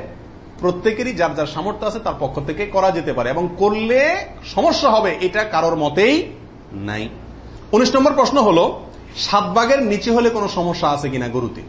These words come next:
একটা গরুতে ধরেন পাঁচজন মিলে দিলেন, চারজন মিলে দিলেন, তিনজন মিলে দিলেন, ছয়জন মিলে দিলেন, সাতের নিচে হলো,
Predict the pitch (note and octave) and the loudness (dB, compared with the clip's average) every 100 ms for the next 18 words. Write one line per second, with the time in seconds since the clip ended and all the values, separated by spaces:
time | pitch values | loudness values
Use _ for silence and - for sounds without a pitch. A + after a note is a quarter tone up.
0 | - - - - - E3 E3+ G3+ G#3 G#3 | -16 -18 -18 -18 -4 -2 0 0 0 0
1 | G#3 F#3 G#3 G#3+ - G3+ E3 G#3+ G#3+ G3+ | 0 2 0 -2 0 0 0 0 2 2
2 | D3 C3 - - - - - - - F#3+ | 2 0 -4 -12 -18 -18 -18 -4 2 2
3 | F#3 A3+ A3 F#3 E3 B2+ A#2+ G#3+ A3 A#3 | 4 2 4 2 2 0 -2 0 0 2
4 | A3 F3+ E3 C3 C#3+ G3+ A#3 A3+ G#3+ E3 | 2 2 0 0 0 2 2 2 2 2
5 | D#3+ C3+ E3 F#3 G#3 G3+ G#3+ F#3+ F3+ | -2 -2 -2 -2 -2 -4 2 4 4